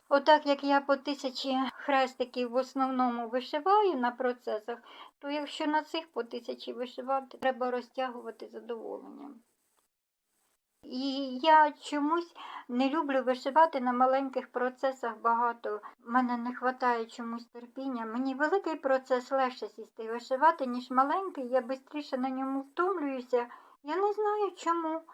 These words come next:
І, і мені вже трошки повишиваю, і хочеться його відкласти і брати вишивати щось друге.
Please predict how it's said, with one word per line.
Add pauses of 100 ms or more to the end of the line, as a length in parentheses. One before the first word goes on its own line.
(380)
І,
і
мені
вже
трошки
повишиваю,
і
хочеться
його
відкласти
і
брати
вишивати
щось
друге.